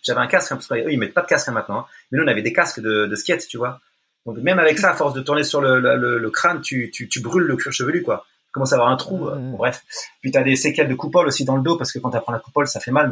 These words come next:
Speaker 1: des trucs comme ça. Mais sinon, au judo, je me suis luxé. Mon bras, il est pas droit, là. Il, je l'ai fracturé, mon bras, au judo, parce que j'ai pas voulu chuter.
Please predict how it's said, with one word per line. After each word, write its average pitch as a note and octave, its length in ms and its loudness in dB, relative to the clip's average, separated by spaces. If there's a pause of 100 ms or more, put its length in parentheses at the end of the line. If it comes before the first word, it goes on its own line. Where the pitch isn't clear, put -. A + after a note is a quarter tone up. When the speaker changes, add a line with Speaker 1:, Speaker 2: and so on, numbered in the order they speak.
Speaker 1:
des G#2 120 -4
trucs - 140 -12
comme - 80 -4
ça. C#3+ 140 4
Mais C3 80 4
sinon, E3+ 200 0
au C3+ 100 4
judo, B2+ 200 0
je D3+ 80 -2
me A2+ 60 -6
suis B2 200 -4
luxé. A#2 420 -8 (220)
Mon C#3 140 0
bras, C3+ 140 4
il A#2 40 2
est A2+ 60 0
pas B2+ 100 2
droit, C3+ 200 4
là. - 160 0 (340)
Il, A2+ 360 -6
je G2 100 -8
l'ai A#2 60 -2
fracturé, B2+ 480 0
mon D3+ 100 -2
bras, D3 160 2
au C#3+ 60 2
judo, B2+ 200 -4
parce - 140 -8
que A#2+ 80 -12
j'ai G#2+ 100 -10
pas A#2 120 -2
voulu A2 140 -4
chuter. D#3 400 -6